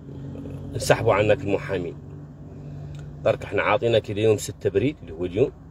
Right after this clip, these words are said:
انك ت-، ما تقنع محامينك انهم يرجعوا للمحكمة، واما انك مثلا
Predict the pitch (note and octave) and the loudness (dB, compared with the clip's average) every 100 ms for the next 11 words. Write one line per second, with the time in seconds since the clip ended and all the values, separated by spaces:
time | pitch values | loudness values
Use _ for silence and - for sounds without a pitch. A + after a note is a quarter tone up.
0 | - D#2+ E2+ - - - - - - - | -12 -6 -6 -6 -10 -12 -16 -20 -18 -18
1 | - - - - G2 C3 C#3 - - - | -18 -20 -18 -8 2 6 6 4 -6 -6
2 | A#2+ C3 A2 D#2+ - - - G2 - A#2 | 2 4 4 0 -6 -16 -8 -8 -2 2
3 | B2 B2 A#2+ A#2+ A#2+ B2 G#2+ G#2+ A#2 A#2 | 6 6 4 4 6 6 6 4 4 2
4 | - G#2+ E2 - - - - - - - | 0 -4 -6 -8 -20 -20 -20 -20 -20 -20
5 | - - - A2+ G#2+ - A2+ A2 G2+ G2 | -20 -20 -6 -2 0 0 4 6 6 2
6 | G2+ F#2+ G2 G2 F2+ | 0 2 4 4 2